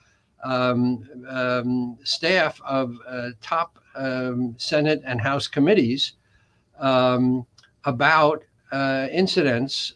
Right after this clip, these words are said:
uh, where, uh, pieces, apparently, of off-world vehicles were recovered. Now, I'm not saying this. <laughs> Eric Davis said this in a series of slides that he showed, um, uh,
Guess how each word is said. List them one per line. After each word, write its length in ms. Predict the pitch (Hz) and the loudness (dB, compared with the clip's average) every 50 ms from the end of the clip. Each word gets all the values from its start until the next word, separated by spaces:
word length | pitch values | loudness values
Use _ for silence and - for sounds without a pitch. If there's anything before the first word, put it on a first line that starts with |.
| _ - - | _ -10 -8
uh, 280 | 135 131 131 127 131 | -6 -4 -2 -2 0
where, 440 | 131 135 139 135 139 139 139 131 127 | 0 0 0 0 0 0 0 -2 -4
uh, 280 | 131 131 135 135 135 135 135 _ _ _ | -6 -4 -4 -4 -4 -4 -8 _ _ _
pieces, 640 | - - 214 233 226 - - 135 123 131 131 - 147 131 | -4 0 0 2 2 2 2 0 0 0 -2 -4 -6 -10
apparently, 640 | 127 127 107 - 147 170 202 185 135 123 127 135 139 | -12 -12 -6 -2 2 2 2 2 2 0 0 2 2
of 160 | 135 135 131 | 2 0 0
off-world 560 | 135 151 170 175 175 - 151 147 147 147 131 131 | 0 0 -2 -2 0 2 4 4 4 4 4 2
vehicles 400 | 147 156 151 143 143 147 123 123 | 2 2 2 2 2 0 0 0
were 100 | 139 139 | 0 0
recovered. 540 | 147 151 156 - 226 240 214 165 123 117 | 0 -2 2 2 2 4 4 2 0 0
Now, 320 | 123 131 131 131 131 127 - - - - - _ _ _ _ _ - | 0 0 0 0 0 0 -2 -6 -14 -20 -20 _ _ _ _ _ -4
I'm 160 | 147 180 220 | -2 2 4
not 220 | 220 202 180 147 | 6 4 4 4
saying 380 | - - 180 185 220 214 160 123 | 0 0 2 2 4 4 2 2
this. 260 | 113 110 127 - - - | 0 -2 -4 -6 -8 -8
<laughs> 60 | - 104 151 - - - - - | -6 -4 -4 -4 -6 -8 -8 -6
Eric 260 | 156 190 196 185 147 | -2 0 0 0 0
Davis 440 | 135 170 202 240 247 208 156 139 - | 2 2 4 4 4 2 0 0 0
said 240 | - 151 135 123 104 | 0 0 0 0 -2
this 280 | 113 117 143 143 - | -4 -4 -4 -6 -6
in 100 | 147 139 | -4 -4
a 80 | 135 135 | -4 -4
series 320 | - - 165 165 160 139 | -4 -4 -4 -4 -2 -2
of 140 | 135 143 113 | -2 -2 -4
slides 640 | - - 147 147 165 175 170 151 135 131 117 110 - | -4 -4 -2 0 2 2 2 2 2 0 -2 -4 -6
that 160 | 135 127 120 | -4 -4 -2
he 120 | 123 131 131 | -2 -2 -2
showed, 520 | - - 170 156 156 151 147 139 120 - _ _ _ - - _ _ _ _ _ | -2 0 2 2 4 4 4 4 2 -2 _ _ _ -20 -20 _ _ _ _ _
um, 460 | - 131 127 127 123 135 123 120 117 - - 127 | -4 -2 -2 0 0 0 -2 -2 -6 -12 -16 -14
uh, 300 | 131 131 123 127 127 | -12 -8 -6 -6 -6